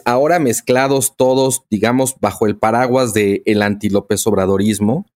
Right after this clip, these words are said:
pues tenemos evidencia de que esas sumas no necesariamente suman, a veces restan, y dos, que el electorado no las ve con buenos ojos. También hubo una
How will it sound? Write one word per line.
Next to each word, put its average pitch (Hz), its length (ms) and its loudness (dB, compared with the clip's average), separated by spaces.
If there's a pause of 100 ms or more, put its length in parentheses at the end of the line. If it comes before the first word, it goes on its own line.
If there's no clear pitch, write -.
(160)
pues 127 220 -2
tenemos 165 440 0
evidencia 170 460 0
de 156 140 0
que 170 100 -6
esas 190 180 -2
sumas 185 460 -2 (260)
no 139 160 2
necesariamente 147 800 0
suman, 120 600 0 (260)
a 113 80 2
veces 139 400 0
restan, 123 540 -2
y 123 120 2
dos, 143 260 0
que 190 100 0
el 170 80 2
electorado 147 520 0
no 190 120 0
las 170 180 0
ve 156 140 0
con 143 160 -2
buenos 139 340 -2
ojos. 120 300 -2
También 117 300 0
hubo 139 180 0
una 139 420 0